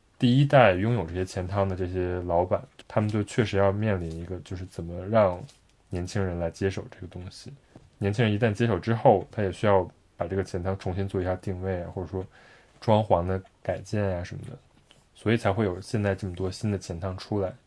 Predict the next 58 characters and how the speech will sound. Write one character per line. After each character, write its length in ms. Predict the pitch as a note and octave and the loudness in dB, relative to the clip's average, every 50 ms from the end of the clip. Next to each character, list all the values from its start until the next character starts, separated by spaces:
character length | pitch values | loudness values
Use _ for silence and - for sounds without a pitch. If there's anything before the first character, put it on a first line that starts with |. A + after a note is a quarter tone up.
| _ _ _ _ _ _ _ | _ _ _ _ _ _ _
或 160 | - - D3+ A2 | -2 2 2 2
者 80 | F#2+ | 2
说 220 | F2 - G2 F2+ F2+ | 0 -4 -4 -4 -4
是 60 | F#2 | -6
新 220 | F#2 - G#2 G2 | -6 -6 -6 -4
的 140 | F#2+ F#2 F2+ | -2 -2 -4
这 140 | - - F#2 | -6 -8 -12
种 120 | F2+ F2 F#2 | -12 -12 -12
钱 220 | - - F#2+ F#2 | -10 -10 -8 -4
汤 180 | F2+ F#2+ F#2+ G2 | -4 -4 -4 -2
改 220 | - - F#2+ E2+ | 0 0 0 0
造 220 | - - G#2+ G2 F#2+ | 2 4 4 4 4
的 160 | E2+ - C#2 - - _ _ _ _ _ _ _ _ - | 2 -4 -10 -14 -16 _ _ _ _ _ _ _ _ -12
商 200 | - - F#2 F#2 | -6 -4 -4 -4
业 60 | F2+ | -4
空 180 | - - F#2+ F2 | -6 -8 -8 -8
间 160 | F2 F2 F2 | -8 -8 -10
出 180 | F2 - - F#2 | -12 -10 -10 -10
来。 120 | F#2 A2 B2 - _ _ _ _ _ _ _ | -10 -10 -12 -16 _ _ _ _ _ _ _
所 140 | - - A#2+ | -2 2 4
以 20 | A#2 | 4
我 60 | G#2+ | 6
个 100 | - D3+ | 8 8
人 160 | B2+ C#3 C#3+ | 10 10 8
觉 120 | C3+ G#2 | 8 6
得， 80 | G2 G2+ | 4 4
就 100 | A2+ A#2+ | 4 2
是 240 | A2+ A2+ G2 F#2 F#2+ - - - - _ _ _ _ - | 2 2 0 -2 -2 -6 -14 -20 -20 _ _ _ _ -8
你 100 | G2+ F#2+ | -4 2
在 180 | - B2 A#2 - - _ _ _ _ | 4 4 2 2 -2 _ _ _ _
东 200 | - C3 C3 C3 | 2 4 4 4
京 160 | B2+ C3+ C3+ | 4 4 4
里 60 | B2+ G2 | 4 2
面 360 | E2 E2+ E2+ E2+ E2+ F2 - - | 0 -2 -2 -2 -2 -4 -6 -6
这 100 | - A2+ | -4 -4
种 160 | G2 F#2+ F#2 | -4 -4 -4
小 340 | - - - A2 F2+ E2 - | -6 -2 2 4 4 4 4
的 140 | - - F#2+ G2 | 0 -2 0 2
老 200 | G2+ G2 E2 - | 4 2 2 2
的 100 | F#2 F2+ | -2 -8
街 140 | - A#2 | -4 0
道 140 | A2+ A#2+ A#2 | 2 2 2
里 60 | G#2 | 2
面 100 | E2+ E2+ E2 | 0 -4 -4
逛 240 | - - C3+ B2+ A#2 | 0 2 4 4 4
的 60 | G2 | 0
时 140 | - - F2+ | -2 -4 -4
候， 120 | F2+ F2+ | -4 -4
如 140 | F#2 F#2 G#2 | -2 -2 0
果 80 | B2 | 0
你 80 | A#2 G2+ | 0 0
遇 80 | A2 A#2 | 0 2
到 120 | A#2 G#2+ | 2 2
了 60 | F#2 | 2
这 60 | F#2 | 2
个 80 | F#2 F#2 | -2 -6
钱 220 | - - - E2+ F2 | -6 -8 -10 -10 -8
汤， 260 | F#2 F#2+ F2 F2 F#2+ | -6 -6 -6 -8 -10